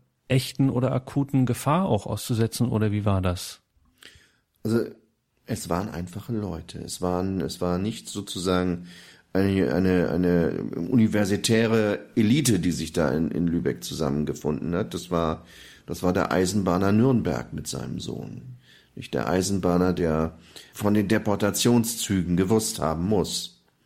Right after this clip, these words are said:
Speaker 2: als jemand, der im täglichen Zugverkehr zwischen Lübeck und Hamburg gewesen ist. Das mag an ihm nicht vorbeigegangen sein. Und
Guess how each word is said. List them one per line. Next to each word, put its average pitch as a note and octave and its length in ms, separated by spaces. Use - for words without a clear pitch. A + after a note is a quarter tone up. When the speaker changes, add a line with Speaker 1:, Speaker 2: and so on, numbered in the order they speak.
Speaker 2:
als - 360
jemand, D#2 440
der D2 260
im C#2+ 180
täglichen F2 440
Zugverkehr E2 600
zwischen E2+ 260
Lübeck D#2+ 300
und D#2+ 120
Hamburg F#2+ 380
gewesen - 460
ist. - 200
Das - 120
mag E2 260
an D#2 120
ihm F2+ 140
nicht F#2+ 180
vorbeigegangen D#2 760
sein. A1+ 300
Und B2+ 220